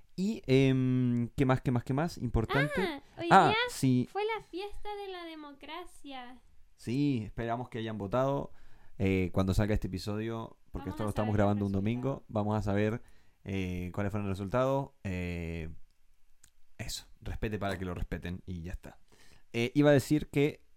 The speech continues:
Speaker 1: también nos pueden comentar, enviar mensajitos diciendo como qué otras, eh, situaciones a ustedes con sus hermanos, eh, les causa gracia, eh, como qué disyuntivas se generan con sus hermanos, por si quieren que nosotros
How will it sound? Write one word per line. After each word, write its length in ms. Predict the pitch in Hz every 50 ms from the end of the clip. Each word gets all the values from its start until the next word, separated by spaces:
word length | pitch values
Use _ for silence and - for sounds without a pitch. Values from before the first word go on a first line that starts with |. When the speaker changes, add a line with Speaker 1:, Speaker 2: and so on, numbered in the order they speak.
| - - -
Speaker 1:
también 280 | - 120 117 139 143 156
nos 100 | 156 -
pueden 220 | - 151 143 147 143
comentar, 440 | 143 135 120 110 107 120 120 143 156
enviar 440 | 143 117 107 107 110 110 120 120
mensajitos 640 | 127 117 110 104 110 101 - 127 123 147 151 - -
diciendo 380 | - 110 95 117 117 117 127 120
como 320 | - 110 107 104 95 - - - - - - - - - -
qué 280 | 120 123 120 123 123
otras, 480 | 123 123 123 127 127 127 123 - - - -
eh, 120 | - 98 92
situaciones 540 | - - 107 92 98 - - 120 123 117 101
a 60 | 107
ustedes 520 | 95 - - 117 120 113 95 - - - - - -
con 140 | - 101
sus 160 | 87 104 101 92
hermanos, 520 | 98 - 98 104 107 113 113 120 - - - - - - - - - - - - - -
eh, 520 | 110 101 101 101 98 95 92 92 92 85 82
les 100 | 98 -
causa 300 | - 117 107 - 110 104
gracia, 480 | 101 101 110 113 - - 120 117 - - - - - - - - - - -
eh, 500 | 101 95 92 90 90 87 92 90 87 87 87 80 69 62 - - - - - - - - - - - - -
como 320 | - 117 101 95 95 98 - - - - - - - - - -
qué 100 | - 143
disyuntivas 640 | 143 156 135 156 143 127 110 - 151 165 170 185 175
se 300 | - - - - - 135
generan 320 | - 123 113 123 127 123
con 140 | 120 - 117
sus 160 | 104 117 98
hermanos, 320 | 110 101 104 113 120 131 131
por 160 | - 127 113
si 120 | 110 120
quieren 320 | 107 120 117 110 120 127 123
que 120 | - 110
nosotros 420 | 104 98 107 101 - 117 117 117